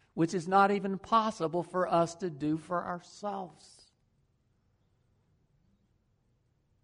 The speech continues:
That's who Jesus is.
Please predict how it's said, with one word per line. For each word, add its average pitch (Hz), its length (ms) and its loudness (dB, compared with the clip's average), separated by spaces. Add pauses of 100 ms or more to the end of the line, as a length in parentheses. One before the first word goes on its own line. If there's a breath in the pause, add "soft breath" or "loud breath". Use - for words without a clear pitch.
(1120)
That's - 220 -6
who 156 120 -2
Jesus 160 640 -10
is. - 400 -20